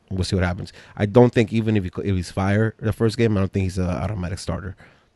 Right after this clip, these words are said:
just because he, he hasn't been there. It's interesting too. Like, I, I would love to be a, a,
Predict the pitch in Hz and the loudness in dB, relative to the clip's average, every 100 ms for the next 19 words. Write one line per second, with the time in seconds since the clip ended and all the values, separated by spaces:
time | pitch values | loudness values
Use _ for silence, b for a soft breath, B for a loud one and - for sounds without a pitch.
0 | _ _ 87 - - 113 - 110 101 104 | _ _ -20 -12 -4 -4 -4 -6 -4 -4
1 | 101 98 101 92 98 101 90 b b - | -6 -2 -2 0 -4 -4 -8 b b -6
2 | 104 151 151 131 117 143 113 107 78 117 | 4 6 6 4 6 6 8 6 8 8
3 | 113 107 101 113 110 110 104 107 104 101 | 10 10 10 10 8 4 2 4 4 2
4 | - 101 95 98 | -2 -4 -6 -10